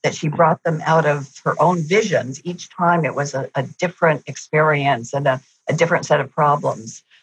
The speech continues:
The last painting that you mentioned, the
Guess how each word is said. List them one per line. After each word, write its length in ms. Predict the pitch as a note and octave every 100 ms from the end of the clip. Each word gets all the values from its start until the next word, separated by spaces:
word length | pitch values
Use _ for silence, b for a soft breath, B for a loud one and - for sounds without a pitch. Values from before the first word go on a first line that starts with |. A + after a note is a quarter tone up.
| _ -
The 160 | E3+
last 500 | D3 D#3 F3+ G#3 -
painting 380 | G3 F#3 F#3 D#3
that 140 | D3+ D#3
you 100 | D#3
mentioned, 520 | D3 D#3+ D3+ D3 C#3+
the 160 | C3+